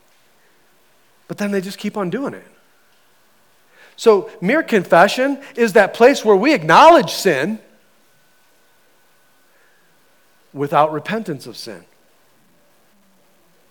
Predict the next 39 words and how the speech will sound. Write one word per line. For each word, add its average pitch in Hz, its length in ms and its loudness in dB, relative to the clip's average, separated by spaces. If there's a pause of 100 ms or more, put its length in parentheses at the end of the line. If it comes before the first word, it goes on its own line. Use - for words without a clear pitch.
(180)
We're 120 100 -14
not 123 160 -10 (260)
in 135 200 -14
real 113 200 -14
repentance. 147 580 -14 (880)
Number 165 200 -4
five, 247 560 0
blame 254 240 -2
shifting. 180 440 -10 (140)
Again, 254 240 -4 (260)
a 185 60 -8
lot 233 240 6
of 247 60 -4
people 262 240 -4
fall 226 300 6
into 220 140 2
this 226 200 -2
category. 214 680 2 (1700)
We 185 140 -2
deal 220 220 6
with 226 100 4
our 233 100 4
sin 262 280 0
like 208 240 2
this. - 440 -6 (280)
Yeah, 233 260 6
you 233 100 2
know, 226 140 2
I 233 120 4
know 226 180 4
that's 220 240 2
right, 208 260 0
wrong. 208 300 0
I, 202 120 2
that 202 280 2
should 240 200 -4
not 214 200 2
have 170 60 -2
happened. 185 440 0